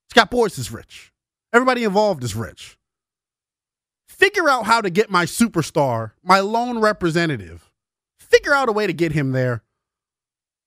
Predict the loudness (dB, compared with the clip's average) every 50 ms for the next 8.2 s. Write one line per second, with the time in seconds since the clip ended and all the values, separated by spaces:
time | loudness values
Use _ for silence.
0 | _ _ _ _ -2 -2 0 2 2 0 0 0 0 0 0 0 -2 -4 -6 -4
1 | -2 -2 -2 -4 -6 -4 -2 -2 -2 -2 -2 -6 -10 _ _ _ _ _ _ _
2 | _ _ _ _ _ _ _ _ -4 0 2 2 2 0 0 -2 -2 0 0 0
3 | 0 -2 -2 -2 -2 -2 -2 0 0 -2 -2 -2 -4 -6 -8 -10 -12 -16 -20 _
4 | _ _ -2 -2 0 2 0 0 0 0 -2 -2 -2 0 0 0 -2 -2 -2 -2
5 | -2 -2 0 0 0 0 0 -4 _ _ _ _ _ _ _ _ _ _ _ 2
6 | 4 4 4 2 -4 -12 -10 -12 -12 -10 -12 -12 -12 _ _ _ _ _ _ _
7 | _ _ _ _ _ _ _ _ _ 2 2 2 2 0 -2 -2 -2 -2 -4 -4
8 | -2 -4 -6